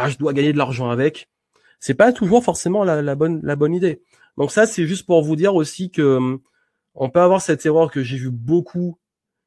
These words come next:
chez, euh, mes clients, de ce truc de, de vouloir intégrer toute leur passion dans leur business. C'est bien de vous garder du loisir et de la contribution désintéressée. C'est très bien aussi.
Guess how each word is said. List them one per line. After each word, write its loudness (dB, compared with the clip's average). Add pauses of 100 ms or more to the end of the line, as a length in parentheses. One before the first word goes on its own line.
(140)
chez, 0
euh, 4
mes -2
clients, 2
de -10
ce -6
truc -6
de, 0 (800)
de -2
vouloir -2 (160)
intégrer -2
toute -8
leur -4
passion -2
dans 2
leur 2
business. -4 (280)
C'est -2
bien 6
de 6
vous 0
garder 2
du -4
loisir 2
et 2
de -2
la 0
contribution -8
désintéressée. -8
C'est -12
très -2
bien 0
aussi. -6